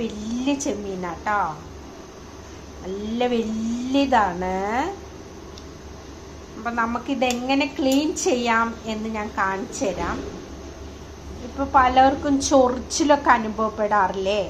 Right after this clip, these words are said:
അപ്പം അതെന്തുകൊണ്ടാണെന്ന് ഞാൻ കാണിച്ചു തരാം. അപ്പം അത് മാറാൻ വേണ്ടിയിട്ട് ആ ചെമ്മീൻ എങ്ങനെ ക്ലീൻ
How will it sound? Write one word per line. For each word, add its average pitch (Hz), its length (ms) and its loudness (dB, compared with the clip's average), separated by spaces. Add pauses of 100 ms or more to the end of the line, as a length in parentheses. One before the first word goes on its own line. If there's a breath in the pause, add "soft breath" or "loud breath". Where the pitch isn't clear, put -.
(1160)
അപ്പം 240 220 4
അതെന്തുകൊണ്ടാണെന്ന് 240 1300 4 (1120)
ഞാൻ 226 140 0 (120)
കാണിച്ചു 220 420 0
തരാം. - 260 -6 (2750)
അപ്പം 247 220 2
അത് 262 180 4 (520)
മാറാൻ 226 420 6 (100)
വേണ്ടിയിട്ട് 226 560 0 (1200)
ആ 233 40 4 (140)
ചെമ്മീൻ 247 640 2
എങ്ങനെ 220 400 -2 (480)
ക്ലീൻ 285 240 4